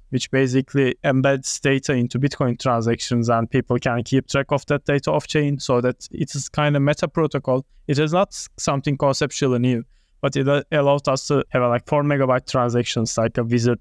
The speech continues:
J peg inscribed on Bitcoin. And after,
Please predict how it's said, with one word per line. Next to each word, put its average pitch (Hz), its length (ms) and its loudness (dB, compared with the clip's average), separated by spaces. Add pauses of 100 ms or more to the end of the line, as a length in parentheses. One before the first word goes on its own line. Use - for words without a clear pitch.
J 117 120 -2
peg 117 340 -2
inscribed 120 640 0
on 113 120 2
Bitcoin. 131 440 -2 (320)
And 180 260 0 (160)
after, 214 460 0